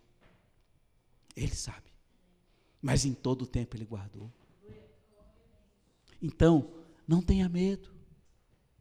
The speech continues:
Você está seguro nele. Te refugia nele. Te apegue nele. Não abra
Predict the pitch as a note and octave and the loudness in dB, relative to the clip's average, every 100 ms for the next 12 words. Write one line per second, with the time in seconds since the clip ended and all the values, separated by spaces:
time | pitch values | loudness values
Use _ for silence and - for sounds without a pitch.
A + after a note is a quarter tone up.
0 | _ _ _ - - C#3 F#3+ F3+ G3 - | _ _ _ -20 -10 -4 -2 0 0 0
1 | - C#3+ D3 G#3+ F3 A#2 G#2+ G#2 - _ | -2 -6 -4 -4 -4 -4 -6 -8 -16 _
2 | _ _ _ _ - - - E3 G3+ G#3 | _ _ _ _ -20 -8 0 2 0 -2
3 | F3 C3 F#3+ G3 A#2+ G#2+ G#2 - - _ | -6 -6 -6 -6 -6 -8 -10 -14 -20 _
4 | _ _ _ _ _ _ _ _ _ _ | _ _ _ _ _ _ _ _ _ _
5 | _ - - - G3+ - - - - - | _ -20 -10 -4 -2 -4 -12 -20 -20 -10
6 | D3+ - E3 G3 A#3+ D3 A2 A2 A#2+ - | -10 -4 -2 -2 -2 -6 -6 -6 -8 -14
7 | - _ - - F3 G#3+ G#3 G#3+ A3 A3+ | -20 _ -20 -4 6 8 8 4 2 0
8 | - | -4